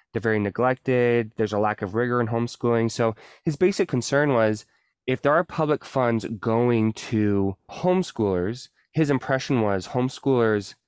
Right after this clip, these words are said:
<laughs> literally ten out of ten times fall behind, they don't perform, there's no quality. Why should I use my public funds to go somewhere where there's nothing happening? I'm curious what your response would be to,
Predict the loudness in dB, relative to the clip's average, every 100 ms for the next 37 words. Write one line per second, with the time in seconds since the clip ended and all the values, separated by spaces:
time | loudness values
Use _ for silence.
0 | _ _ -12 -6 -8 -4 0 4 4 2
1 | 0 0 0 0 -2 -2 -2 0 -2 -6
2 | _ -20 -20 _ 0 2 2 2 2 2
3 | 2 0 -6 _ _ -20 -6 -2 0 0
4 | -2 -2 0 2 2 0 -2 -2 -2 -2
5 | 0 2 2 2 2 2 0 -2 -2 -2
6 | -2 -4 -2 -2 0 0 0 0 0 -2
7 | 0 -2 -2 -4 -4 -4 -4 -4 -2 0
8 | -2 -6 -18 _ _ _ -4 0 -2 -2
9 | -2 -2 -2 -2 -2 -2 -4 -4 -4 -4
10 | -6 -6 -8 -10 -16 -16 _ _ _ _
11 | _ -6 -2 0 0 0 0 0 -2 -4
12 | -6 -4 -6 -4 -6 -6 -8 -6 -8